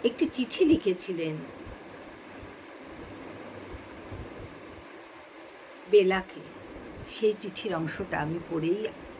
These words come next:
আজকের আলোচনা শেষ করি। "যে থাকে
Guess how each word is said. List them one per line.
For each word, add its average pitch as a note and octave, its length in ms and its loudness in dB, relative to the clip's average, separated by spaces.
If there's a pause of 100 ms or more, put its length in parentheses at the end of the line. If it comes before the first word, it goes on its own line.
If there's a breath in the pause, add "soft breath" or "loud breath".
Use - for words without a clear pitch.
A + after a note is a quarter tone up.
(160)
আজকের D3+ 380 2
আলোচনা - 440 -8
শেষ - 400 -4
করি। - 200 -8 (1080)
"যে D4 220 10
থাকে D#4 720 8